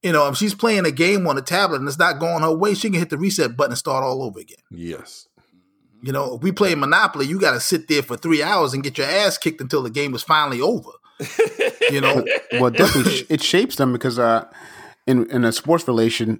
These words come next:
Speaker 4: uh, related term, talking about, <sighs> damn, Ben Simmons, but the, the, the way
Speaker 3: Ooh.
Speaker 4: I relate to, well, here's the thing, uh, and the guy said it on, on, uh, one of the sports shows I listened to, and I think he's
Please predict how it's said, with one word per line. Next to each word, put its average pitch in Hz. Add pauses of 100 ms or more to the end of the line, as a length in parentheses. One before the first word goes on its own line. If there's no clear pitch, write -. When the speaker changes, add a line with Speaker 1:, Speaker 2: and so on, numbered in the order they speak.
Speaker 4:
uh, 98
related 107 (580)
term, 107 (680)
talking 123 (200)
about, -
<sighs> -
damn, 98
Ben 110
Simmons, 107
but - (160)
the, 120 (100)
the, 120 (680)
the 147
way 165
Speaker 3:
Ooh. 165
Speaker 4:
I 143
relate 135
to, 131 (400)
well, 147
here's 202
the 170
thing, 113 (100)
uh, 127
and 139
the 143
guy 185
said 185
it 160
on, 139
on, 123
uh, 117
one 135
of 131
the 110
sports 127
shows 120
I 107
listened 113
to, 98 (760)
and 123 (280)
I -
think 277
he's -